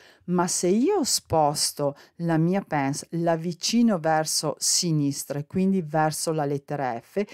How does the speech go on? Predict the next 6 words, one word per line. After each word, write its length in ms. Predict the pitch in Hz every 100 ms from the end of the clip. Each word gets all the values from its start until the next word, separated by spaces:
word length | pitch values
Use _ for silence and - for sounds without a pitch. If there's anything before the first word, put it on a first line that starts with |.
| - - -
vedrete 460 | 262 208 165 160
che 200 | 156 156
questo 460 | - 269 285 - 214
spazio 640 | - - 165 156 - 165
qui 320 | - 165 175 _
aumenta 880 | 180 180 180 165 151 131 120 - 131